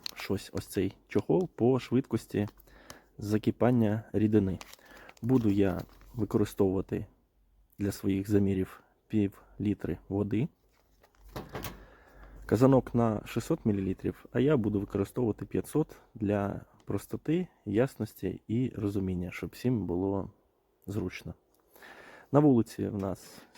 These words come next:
сьогодні температура плюс вісім, досить так прохолодно. Температура газу плюс вісім, температура води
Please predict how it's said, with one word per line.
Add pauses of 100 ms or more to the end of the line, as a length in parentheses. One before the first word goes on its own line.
сьогодні
температура (240)
плюс (200)
вісім, (1120)
досить (120)
так
прохолодно. (1300)
Температура
газу (140)
плюс
вісім, (220)
температура (420)
води